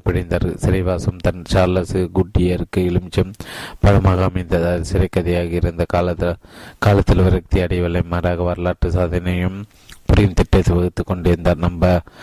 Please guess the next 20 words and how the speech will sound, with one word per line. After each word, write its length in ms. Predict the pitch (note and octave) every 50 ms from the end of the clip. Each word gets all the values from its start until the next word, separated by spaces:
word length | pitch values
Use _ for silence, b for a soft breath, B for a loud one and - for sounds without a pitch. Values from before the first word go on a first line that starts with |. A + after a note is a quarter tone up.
| B B B B -
ரப்பரை 380 | - G#2+ F#2 F#2 G2+ G2 F#2+
வல்கனைசேஷன் 640 | F#2 F2+ F2+ F2+ - - F2+ F#2+ F2+ - F#2+ F2+ E2+ -
செய்வதற்கு 480 | F#2 F2 F2+ F2 - F2 - - - F2
ஒரு 100 | F2 -
புதிய 260 | - - - F#2+ F#2
முறை 220 | E2+ F2 F2 F2 F2
அவர் 240 | E2+ F2 E2+ -
கண்டுபிடித்தார். 580 | G2 F2+ E2+ F#2 E2+ E2 E2+ F2 - - F2+ E2+
சிறைவாசம் 580 | E2 - F#2 F2 F2+ F2 F2 E2+ E2+ F#2 E2+ F2
என்கிற 380 | F2 F2 E2+ E2 - E2 F2 D#2
அவருடைய 500 | E2 E2+ E2+ F2 E2+ D#2+ E2+ E2+ E2+ E2
எலுமிச்சை 300 | E2+ F2 F2 - F#2 F2
பழம் 320 | - F#2 F2 F2+ F2 E2+ F2+
நமக்கு 400 | F#2+ F2 F2 F2+ E2 - - F#2
எலுமிச்சை 360 | F2 F2+ F2+ F2+ - - F2+
சாறாக 380 | E2 - F2+ F2 E2+ F2 E2+ E2
பயன்பட்டு 520 | E2 F2+ F2 E2+ E2 F2 F2 - - -
வருகிறது. 600 | F2+ F2 F2+ E2+ E2+ F2 D#2+ E2+ D#2+ E2 F2 E2+ E2 B B B B B B B B B B
அந்த 260 | - G#2 G2+ G2 F#2+
அருமையான 420 | F#2 - - F#2+ F#2+ F#2 F#2 F#2